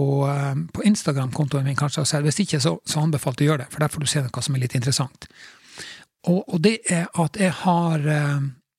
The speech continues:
jeg har, eh, laget en sånn direktesending, eh, på Instagram da, og, eh, der jeg viste når jeg tar opp podcasten min.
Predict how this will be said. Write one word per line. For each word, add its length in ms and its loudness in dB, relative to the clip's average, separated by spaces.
jeg 160 0
har, 420 0
eh, 220 -2
laget 360 2
en 120 -6
sånn 100 0
direktesending, 640 0
eh, 280 0
på 280 0
Instagram 440 0
da, 120 -2
og, 260 4
eh, 200 0
der 260 2
jeg 80 2
viste 360 0
når 160 2
jeg 80 -8
tar 200 2
opp 140 -4
podcasten 480 0
min. 140 -12